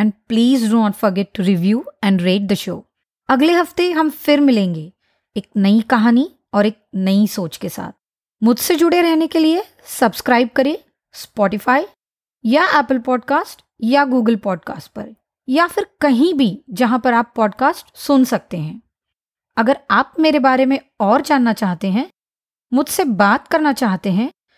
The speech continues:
या कुछ शेयर करना चाहते हैं, तो log on करें डब्ल्यू डब्ल्यू डब्ल्यू डॉट सुश्रुता मंतोष यादव डॉट कॉम पर। If you have a success story that can inspire others,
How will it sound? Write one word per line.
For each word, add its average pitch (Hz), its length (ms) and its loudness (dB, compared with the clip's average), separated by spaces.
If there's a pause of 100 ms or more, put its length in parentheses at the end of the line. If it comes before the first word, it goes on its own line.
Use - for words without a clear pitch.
(300)
या 294 120 2
कुछ 311 240 -4
शेयर 262 400 0
करना 262 300 2
चाहते 190 380 -4
हैं, 202 300 -4 (400)
तो 247 80 2
log 214 380 2
on 233 100 0
करें 277 220 0 (500)
डब्ल्यू 285 300 2
डब्ल्यू 262 340 2
डब्ल्यू 214 420 0 (260)
डॉट 214 240 0 (200)
सुश्रुता 311 600 -2
मंतोष 269 580 -2
यादव 214 380 0 (100)
डॉट 196 300 0
कॉम 190 260 0
पर। - 240 -10 (800)
If 208 180 -2
you 214 220 4
have 302 320 2
a - 40 0
success - 460 -4
story 214 380 0 (160)
that 208 240 -4
can 254 340 4
inspire 247 640 0
others, 196 460 -2